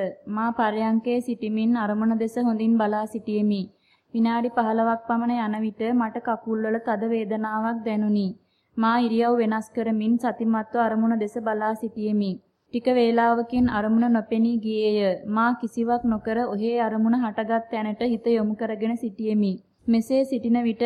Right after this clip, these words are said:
ශරීරය ඉතා සැහැල්ලුය. මම ඇස් වසාගෙන සිටියෙමි. කිසිම දෙයක හැඟීමක් නැත.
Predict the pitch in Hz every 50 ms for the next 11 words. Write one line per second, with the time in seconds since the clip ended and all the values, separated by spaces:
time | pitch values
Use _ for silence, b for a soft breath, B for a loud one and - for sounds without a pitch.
0 | 254 262 - 262 233 220 226 233 233 240 254 254 247 240 - 240 226 233 233 233
1 | 254 233 220 214 220 220 220 220 214 208 196 185 190 196 202 208 208 220 240 247
2 | 233 226 - - 240 220 220 - 233 226 220 214 220 233 240 233 262 233 202 -
3 | 226 214 214 214 208 202 185 180 - b b b b b b b _ 247 220 -
4 | 247 254 269 240 247 233 233 233 233 262 254 247 240 226 220 226 226 226 233 233
5 | 240 240 247 226 214 214 -